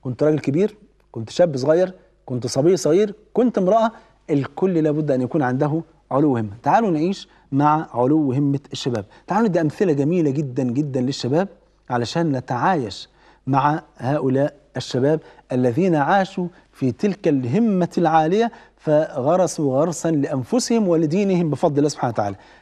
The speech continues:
ندي أول مثال يا جماعة، سيدنا جعفر بن أبي طالب، ابن عم النبي صلى الله عليه وآله وسلم. جعفر بن أبي طالب ده، يعني سبحان الله،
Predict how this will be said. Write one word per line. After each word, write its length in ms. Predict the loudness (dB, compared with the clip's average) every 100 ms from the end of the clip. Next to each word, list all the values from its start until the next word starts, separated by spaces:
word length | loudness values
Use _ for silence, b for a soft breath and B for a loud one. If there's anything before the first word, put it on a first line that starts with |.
| B
ندي 200 | 0 2
أول 180 | 2 0
مثال 260 | -2 -4
يا 60 | -4
جماعة، 300 | -2 -2 -4 -8 _ _ b b
سيدنا 380 | 0 2 2 0
جعفر 480 | 0 0 -2 -4 -4
بن 120 | -2
أبي 160 | -2 -2
طالب، 320 | -2 -4 -2 -2
ابن 240 | 0 0
عم 320 | 0 0 0
النبي 460 | 0 0 0 0 0
صلى 320 | -2 -2 -2
الله 360 | -2 -2 -2 0
عليه 180 | 0 0
وآله 140 | -2
وسلم. 260 | -4 -8 -14 _ _ _ b b b b b
جعفر 280 | -2 0 0
بن 80 | -2
أبي 120 | -2
طالب 200 | -2 -4
ده، 100 | -6
يعني 260 | -10 -12 -12
سبحان 280 | -4 0
الله، 240 | 0 0